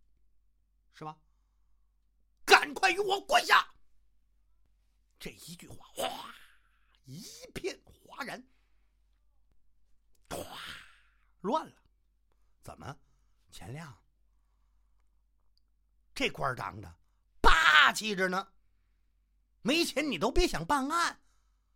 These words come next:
开封府谁不知道啊？整个河南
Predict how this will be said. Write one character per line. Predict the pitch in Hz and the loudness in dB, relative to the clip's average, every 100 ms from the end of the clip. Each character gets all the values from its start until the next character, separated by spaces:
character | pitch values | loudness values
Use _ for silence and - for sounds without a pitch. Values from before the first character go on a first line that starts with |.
| _ _ _ _ _ _ - - | _ _ _ _ _ _ -4 2
开 | 427 | 2
封 | 370 349 | 2 -4
府 | 185 202 | -8 -6
谁 | 277 440 | -6 -6
不 | 370 | -6
知 | 330 | -2
道 | - 349 - | -2 -2 -6
啊？ | - _ - - _ _ _ _ _ _ _ _ _ - | -14 _ -20 -20 _ _ _ _ _ _ _ _ _ 6
整 | 302 233 | 8 8
个 | 269 | 0
河 | 165 381 | -2 -2
南 | 403 | -2